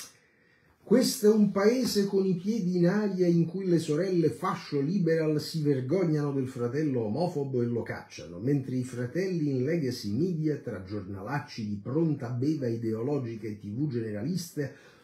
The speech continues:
danno la baia a un tizio che non conoscono, alimentando uno di essi con insinuazioni, allusioni, toni di sordido rigatto politico e morale,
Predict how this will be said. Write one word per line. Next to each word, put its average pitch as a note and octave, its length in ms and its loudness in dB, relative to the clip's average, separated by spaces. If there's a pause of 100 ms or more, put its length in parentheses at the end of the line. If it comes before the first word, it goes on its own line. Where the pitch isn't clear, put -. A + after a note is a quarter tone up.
(180)
danno E3+ 440 8
la C#3 100 4
baia D3+ 460 2
a D3 40 4
un C#3+ 200 2
tizio D#3+ 420 -2
che C3+ 100 -2
non D3+ 320 4
conoscono, D3+ 540 0
alimentando C3+ 720 0
uno E3 160 6
di D3+ 180 6
essi - 340 4
con A#2 200 -4
insinuazioni, A#2+ 960 -2
allusioni, B2+ 760 0
toni C#3+ 300 0
di A2 140 -4
sordido C3 560 -2
rigatto A2+ 560 -4
politico G#2 480 -6
e F#2+ 80 -6
morale, C3+ 520 -4